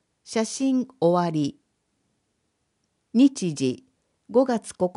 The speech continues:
日金曜、十時三十分から、十四時から、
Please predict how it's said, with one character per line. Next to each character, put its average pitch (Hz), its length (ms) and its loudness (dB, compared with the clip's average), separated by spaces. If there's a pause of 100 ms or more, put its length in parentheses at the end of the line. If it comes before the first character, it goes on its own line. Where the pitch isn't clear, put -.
(240)
日 180 260 -6
金 233 360 2
曜、 185 360 -2 (460)
十 262 260 2
時 208 160 -2
三 220 280 0
十 240 180 0
分 156 380 -2
か 131 160 -8
ら、 117 240 -6 (840)
十 226 320 0
四 269 160 4
時 185 160 -4
か 135 200 -6
ら、 120 240 -8